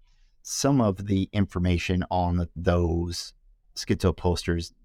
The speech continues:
do have me concerned about the, the types of people that may buy into the project either believing it is something else or knowing that it's something else. So a little hesitant there. Now, the interesting thing is, and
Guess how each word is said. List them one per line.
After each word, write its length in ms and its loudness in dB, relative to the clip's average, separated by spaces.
do 220 2
have 260 0
me 160 2
concerned 540 -2
about 240 -2
the, 200 -4
the 140 -2
types 400 -2
of 140 -4
people 320 0
that 200 -4
may 160 0
buy 460 0
into 320 -2
the 80 -2
project 640 -2
either 220 0
believing 500 4
it 120 4
is 160 2
something 340 0
else 380 -2
or 200 -2
knowing 340 4
that 120 0
it's 160 -8
something 300 0
else. 260 -6
So 460 2
a 40 -8
little 200 4
hesitant 440 -2
there. 280 -2
Now, 260 2
the 240 -2
interesting 480 -2
thing 340 2
is, 500 0
and 220 2